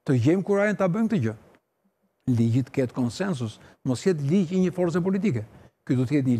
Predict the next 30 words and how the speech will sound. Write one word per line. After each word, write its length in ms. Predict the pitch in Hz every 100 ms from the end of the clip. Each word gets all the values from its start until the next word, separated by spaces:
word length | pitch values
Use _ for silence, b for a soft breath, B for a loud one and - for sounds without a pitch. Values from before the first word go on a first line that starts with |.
| 110
ligj 260 | 156 185
për 160 | 147 127
fëmijët, 320 | 175 190 131
për 140 | 127 -
shkollën, 320 | 196 151 127
për 140 | 139
edukimin, 500 | 123 131 220 165 110 - b b -
sepse 260 | 139 - 151
pavarësisht 480 | - 156 156 139 196
se 80 | 170
nga 160 | 160 147
politikat 480 | 165 151 208 160
ne 80 | 160
i 80 | 165
ndrojmë 320 | 170 170 139
krahët, 280 | 160 190 214 - B B _ _
problemi 460 | 156 131 196 196 156
mbetet 320 | 156 165 135
aty 220 | 127 202 165
tek 160 | 120
shkollat 380 | - 165 196 180
dhe 80 | 170
ke 140 | 160 131
siguria 380 | 160 151 147
e 20 | 117
tyre. 240 | 120 104 - b b _ 170
Nuk 80 | 151
kanë 220 | 170 -
shkallë 340 | 165 170 170
emergjence. 560 | 160 170 170 160 110